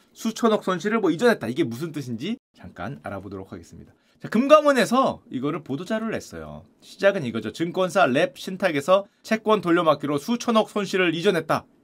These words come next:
이거, 이거 불법이고 고객한테 뭐 불치게 손실을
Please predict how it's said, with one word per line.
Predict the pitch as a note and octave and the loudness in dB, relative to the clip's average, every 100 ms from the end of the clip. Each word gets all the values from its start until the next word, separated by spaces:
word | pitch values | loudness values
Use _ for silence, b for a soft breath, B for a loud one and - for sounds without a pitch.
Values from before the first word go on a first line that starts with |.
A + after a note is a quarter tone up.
| - | -16
이거, | F#3+ C#4+ B3+ | 4 8 8
이거 | A3 B3 A#3 | 8 6 6
불법이고 | A#3 A#3+ B3 D4 C4+ A3 - _ | 2 4 4 4 4 4 2 _
고객한테 | - G3 G#3+ G3 G#3 G3 | -4 -2 -2 -2 2 2
뭐 | D#3+ E3+ D#3+ | 4 2 2
불치게 | - G#3 - G3 | -2 -8 -2 -2
손실을 | F#3+ G#3 G#3 G#3 G3 | 0 -2 -2 -2 -2